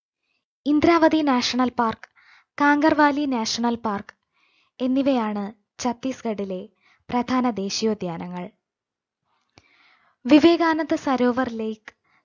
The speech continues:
ഛത്തീസ്ഗഡിൽ സ്ഥിതി ചെയ്യുന്നു. ഛത്തീസ്ഗഡിലെ പ്രധാനപ്പെട്ട ഇരുമ്പുരുക്ക് ശാലയാണ്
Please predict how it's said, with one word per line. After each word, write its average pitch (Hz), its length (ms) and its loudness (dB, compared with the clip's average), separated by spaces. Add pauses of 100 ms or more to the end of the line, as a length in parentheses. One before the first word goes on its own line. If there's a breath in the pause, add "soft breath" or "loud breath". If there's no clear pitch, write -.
(120)
ഛത്തീസ്ഗഡിൽ 240 840 -4 (140)
സ്ഥിതി 208 300 -4
ചെയ്യുന്നു. 180 600 -6 (1600)
ഛത്തീസ്ഗഡിലെ 285 880 0 (560)
പ്രധാനപ്പെട്ട 302 600 0
ഇരുമ്പുരുക്ക് 262 520 0
ശാലയാണ് 226 720 -4